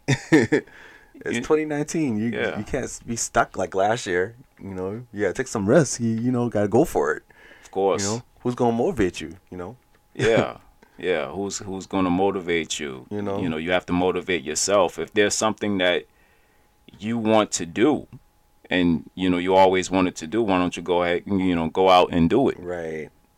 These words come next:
Speaker 2: You know, just have to just get out your comfort zone. You don't have
Speaker 1: Right.
Speaker 2: to just rush and put yourself out
Speaker 1: Right.
Speaker 2: there like that. You can just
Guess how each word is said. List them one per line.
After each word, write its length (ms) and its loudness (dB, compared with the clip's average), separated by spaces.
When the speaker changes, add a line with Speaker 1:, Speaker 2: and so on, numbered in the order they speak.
Speaker 2:
You 160 0
know, 220 2
just 200 -2
have 240 6
to 520 -6
just 180 -10
get 120 4
out 160 10
your 120 -2
comfort 360 0
zone. 340 0
You 100 0
don't 160 2
have 260 8
Speaker 1:
Right. 100 -6
Speaker 2:
to 180 -4
just 280 -4
rush 480 4
and 120 -14
put 200 0
yourself 420 0
out 160 2
Speaker 1:
Right. 80 -6
Speaker 2:
there 160 -2
like 280 -4
that. 240 -4
You 140 -8
can 160 4
just 360 2